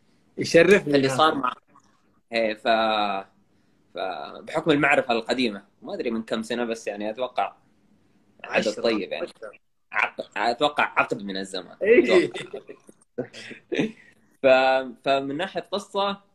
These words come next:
Speaker 2: جالس أفكر، أم،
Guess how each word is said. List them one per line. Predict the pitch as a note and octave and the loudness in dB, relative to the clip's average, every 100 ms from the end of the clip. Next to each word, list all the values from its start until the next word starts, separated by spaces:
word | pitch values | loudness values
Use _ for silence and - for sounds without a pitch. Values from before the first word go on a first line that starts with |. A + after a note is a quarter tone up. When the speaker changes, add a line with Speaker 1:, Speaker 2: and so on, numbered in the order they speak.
| _ _ _ _ _ _ _ _ _ - | _ _ _ _ _ _ _ _ _ -6
Speaker 2:
جالس | D#3 E3 C#3 | -4 -4 -8
أفكر، | C3+ D#3+ - D3+ D3 C#3+ B2+ A#2 A#2 A#2+ | -6 -6 -4 -4 -4 -6 -10 -4 0 0
أم، | A2+ G#2+ | -2 -6